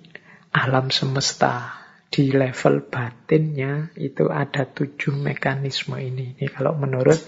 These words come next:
teorinya Walker Atkinson. Nah, ini pengantar untuk tadi kalau ada yang tanya, "Pak, natural law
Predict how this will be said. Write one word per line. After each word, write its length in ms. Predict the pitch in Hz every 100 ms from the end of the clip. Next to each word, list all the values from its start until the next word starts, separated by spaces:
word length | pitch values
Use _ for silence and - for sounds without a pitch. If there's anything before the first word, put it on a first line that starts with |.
| - - - _
teorinya 840 | 147 139 131 131 131 127 139 160 170 - - - - - - -
Walker 720 | 131 131 127 - 143 139 -
Atkinson. 960 | - - - 135 120 123 - 131 123 - - - _ _ _ - - - - - -
Nah, 140 | 147
ini 220 | 135 147 151
pengantar 560 | 139 139 135 143 139
untuk 480 | 131 131 147 - -
tadi 320 | - 135 -
kalau 240 | 139 - 131
ada 240 | 143 135
yang 160 | 127 127
tanya, 400 | 135 127 135 160
"Pak, 400 | 156 - - 151
natural 640 | 139 135 - 135 135 131
law 160 | 135